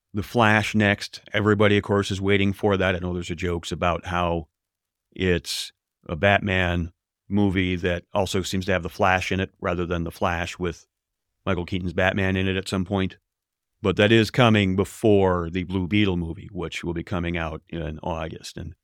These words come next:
I'm actually pretty excited for both movies. I like The Flash. I think that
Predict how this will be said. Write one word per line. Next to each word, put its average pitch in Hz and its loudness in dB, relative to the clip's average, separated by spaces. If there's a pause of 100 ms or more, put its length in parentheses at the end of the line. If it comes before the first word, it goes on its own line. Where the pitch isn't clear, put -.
(580)
I'm 117 4
actually 135 6
pretty 107 2
excited 95 2
for 92 -2
both 90 0
movies. - -10 (280)
I 92 -4
like 87 -4 (640)
The - -8
Flash. 110 4 (360)
I 80 -4
think 92 -2
that 82 -4